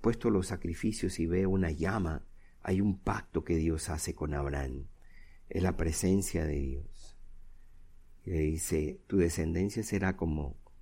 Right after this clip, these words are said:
las estrellas del cielo, y como la arena que está a la orilla del mar". Yo por años creí que eso se refería solo a Israel.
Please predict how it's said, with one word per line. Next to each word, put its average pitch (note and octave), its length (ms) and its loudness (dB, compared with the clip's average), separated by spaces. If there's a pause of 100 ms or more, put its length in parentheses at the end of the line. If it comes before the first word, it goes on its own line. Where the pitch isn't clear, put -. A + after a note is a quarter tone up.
(480)
las F2 220 0
estrellas F2+ 520 4
del D#2 140 -2
cielo, C2+ 420 -6 (1160)
y - 40 -18
como E2 260 0
la D#2+ 140 4
arena E2+ 320 2
que E2 100 -6
está D#2 200 -4
a - 20 2
la D2 160 2
orilla C2+ 320 0
del C2 180 -4
mar". - 220 -12 (1600)
Yo D3+ 180 4
por A2+ 200 8
años G2+ 320 8
creí E2+ 280 2
que - 120 0
eso F2 180 -2
se F2+ 140 -2
refería D#2+ 500 -2
solo D#2 300 -2
a D#2 60 0
Israel. D2+ 560 -4